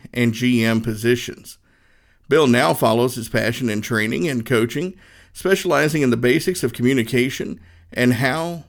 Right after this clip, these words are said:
paying attention to details will build a strong foundation. He is always working to bring knowledge to as many people as possible, whether through his clients, on social media, or through his weekly podcast, Get Focused with Bill Kay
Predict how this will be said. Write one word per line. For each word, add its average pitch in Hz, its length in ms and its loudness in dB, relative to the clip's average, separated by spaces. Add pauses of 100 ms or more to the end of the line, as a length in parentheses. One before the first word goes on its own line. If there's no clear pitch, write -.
(100)
paying 139 320 -4
attention 165 480 -4
to 196 80 -6
details 127 720 -2 (260)
will 117 120 -6
build 113 240 2
a 101 80 -4
strong 123 420 2
foundation. 113 840 -2 (760)
He - 100 -4
is 117 140 2
always 165 320 0
working 147 340 2
to 123 60 2
bring 117 260 2
knowledge 117 460 0
to 175 100 -2
as 113 140 -4
many 156 240 -2
people 143 320 -6
as 143 120 -6
possible, 110 600 -6 (320)
whether 120 240 4
through 117 200 -4
his 98 120 -6
clients, 156 580 -2 (260)
on 113 140 -4
social 110 360 -4
media, 117 520 -4 (340)
or 110 120 -2
through 120 260 -2
his 110 220 0
weekly 147 340 -4
podcast, 113 800 0 (420)
Get 165 220 0
Focused 135 680 0
with 110 240 -6
Bill 139 260 2
Kay 110 520 2